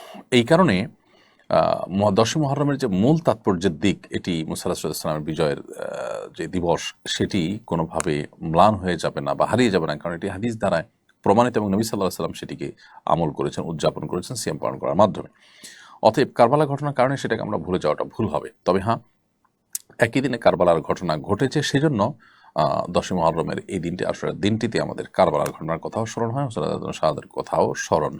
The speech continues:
হয়। সম্পর্কে এটুকুই যে একই দিনে কারবালা ঘটনাটিও ঘটেছে, হুসাইন রাদিয়াল্লাহু তাআলা শাহাদাতের ঘটনাও দশই মুহররম ঘটেছে।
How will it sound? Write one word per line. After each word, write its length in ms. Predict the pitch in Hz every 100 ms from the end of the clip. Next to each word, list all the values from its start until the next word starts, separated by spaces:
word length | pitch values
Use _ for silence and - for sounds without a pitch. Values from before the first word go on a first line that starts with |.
| -
হয়। 100 | 76 - - - - - -
সম্পর্কে 420 | - 110 110 127 123
এটুকুই 300 | 170 151 123
যে 100 | 120
একই 240 | 87 113
দিনে 280 | 98 87 - - _ -
কারবালা 300 | 87 76 69
ঘটনাটিও 440 | 76 73 90 110
ঘটেছে, 520 | 95 92 87 - -
হুসাইন 260 | 123 98 73
রাদিয়াল্লাহু 200 | 73 71
তাআলা 240 | - 78
শাহাদাতের 220 | 69 - -
ঘটনাও 360 | 76 - 104
দশই 260 | 110 - -
মুহররম 300 | 82 - -
ঘটেছে। 380 | - - -